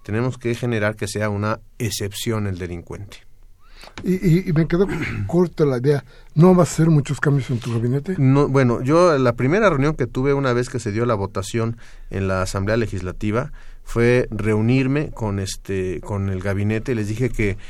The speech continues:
Speaker 1: esto no lo puedo yo hacer solo, si no cuento con una labor de equipo.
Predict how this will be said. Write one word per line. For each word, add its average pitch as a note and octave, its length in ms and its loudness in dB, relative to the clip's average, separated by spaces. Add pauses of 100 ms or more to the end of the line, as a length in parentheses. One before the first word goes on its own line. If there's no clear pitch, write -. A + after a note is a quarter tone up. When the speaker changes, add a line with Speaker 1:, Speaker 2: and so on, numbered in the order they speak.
(240)
Speaker 1:
esto B2+ 280 -2
no B2+ 160 4
lo B2+ 120 2
puedo B2+ 240 2
yo A#2+ 100 4
hacer A#2 220 0
solo, A#2+ 360 0 (300)
si - 180 -2
no A#2 120 0
cuento A#2 420 -2
con A2 240 -4
una A2 160 0
labor G#2 300 0
de G#2 80 -2
equipo. G2+ 360 -10